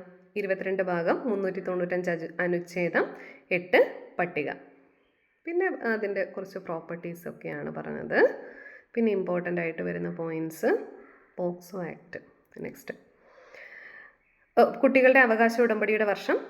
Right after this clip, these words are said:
ആയിരത്തി തൊള്ളായിരത്തി എൺപത്തൊൻപത്. പോക്സോ ആക്-, ആക്ട് വർഷം ഏതാണ്? രണ്ടായിരത്തി പൻ-, പതിൻ-, പന്ത്രണ്ട്. കുട്ടി, കുട്ടി, ഏ,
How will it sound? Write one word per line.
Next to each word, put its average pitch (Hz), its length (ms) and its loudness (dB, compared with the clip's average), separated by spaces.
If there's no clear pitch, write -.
ആയിരത്തി 175 320 2
തൊള്ളായിരത്തി 170 400 -2
എൺപത്തൊൻപത്. 160 760 -2
പോക്സോ 226 320 0
ആക്-, - 440 -4
ആക്ട് 190 600 -2
വർഷം 196 320 -2
ഏതാണ്? 190 540 4
രണ്ടായിരത്തി 170 400 -2
പൻ-, 156 360 -6
പതിൻ-, 156 380 -4
പന്ത്രണ്ട്. 170 540 4
കുട്ടി, 285 600 4
കുട്ടി, 294 340 4
ഏ, 226 60 6